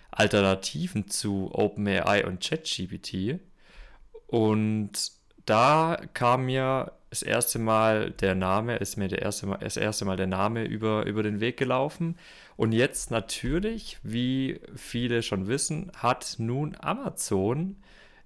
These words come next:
in dieses Startup Anthropic investiert, also Anthropic A I. Amazon hat da nun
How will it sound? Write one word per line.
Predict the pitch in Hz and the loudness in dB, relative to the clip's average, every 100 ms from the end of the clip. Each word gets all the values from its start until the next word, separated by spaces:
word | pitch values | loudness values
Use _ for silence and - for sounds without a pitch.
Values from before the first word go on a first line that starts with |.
| - | -2
in | 113 107 98 | 2 2 0
dieses | 117 131 147 160 - - - | 0 0 0 0 0 -4 -6
Startup | - - 107 104 - 135 143 - - - - | -6 0 2 2 2 0 -2 -6 -20 -12 -4
Anthropic | 101 - 107 107 139 135 - - - - _ _ _ _ - | -4 0 0 0 -2 -4 -6 -14 -16 -20 _ _ _ _ -4
investiert, | 110 110 117 - - 170 117 | -2 0 0 -2 -2 -2 0
also | - - | -2 -6
Anthropic | - - 113 - - 98 - | -6 -4 -4 -4 -4 -2 0
A | 107 | 2
I. | 117 139 143 - - - - _ | 4 2 -4 -12 -20 -20 -20 _
Amazon | - 113 110 - 107 | -2 0 0 0 0
hat | 104 | 2
da | 101 | 0
nun | 107 110 117 123 120 | 0 -2 -2 -4 -6